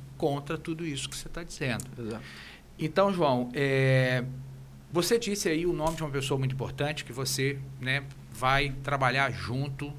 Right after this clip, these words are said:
Speaker 1: nesse desafio. Admiro muito a obra do professor Silvio Almeida. É, é inegável dizer a representatividade que isso tem para o ministério que ele vai ocupar e pra toda a nossa história.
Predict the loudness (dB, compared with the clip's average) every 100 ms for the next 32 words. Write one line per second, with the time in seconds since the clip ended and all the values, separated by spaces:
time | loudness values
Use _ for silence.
0 | -6 -4 -2 -4 -6 -2 -2 -2 -6 -8
1 | -10 -18 -20 -20 -20 -20 -4 -2 0 0
2 | 0 0 0 0 2 0 -2 -6 -8 -8
3 | -10 -12 -12 -8 -6 -6 -8 -8 -6 -4
4 | -4 -8 -10 -10 -8 -6 -8 -10 -12 -18
5 | -18 -20 -16 -4 0 2 2 2 2 0
6 | -6 -6 -4 -2 -2 2 2 2 -2 -6
7 | -6 -4 -2 -4 -6 -8 -6 -4 -4 -6
8 | -8 -10 -4 0 0 -2 -8 -8 -8 -4
9 | -2 -2 -4 -6 -10 -14 -18 -20 -20 -20
10 | 0 6 8 8 4 0 -6 -10 -4 0
11 | 0 0 0 0 -2 -4 -4 -4 -6 -6
12 | 2 4 2 0 -14 -10 -6 -4 -4 -2
13 | 2 2 0 -4 -6 -8 -6 -6 -8